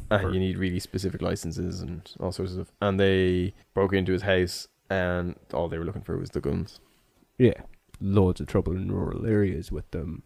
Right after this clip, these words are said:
Speaker 1: Yeah, yeah.
Speaker 2: targeting farmers for guns. A huge case a few years ago. With
Speaker 1: Yeah, yeah.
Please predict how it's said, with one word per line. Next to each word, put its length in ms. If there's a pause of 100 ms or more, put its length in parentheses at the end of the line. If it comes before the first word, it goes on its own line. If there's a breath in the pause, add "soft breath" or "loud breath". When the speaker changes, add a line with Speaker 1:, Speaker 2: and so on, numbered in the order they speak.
(140)
Speaker 1:
Yeah, 360
yeah. 60
Speaker 2:
targeting 500
farmers 460
for 140
guns. 400
A 40
huge 480
case 300
a 60
few 140
years 280
ago. 220
With 300
Speaker 1:
Yeah, 80
yeah. 60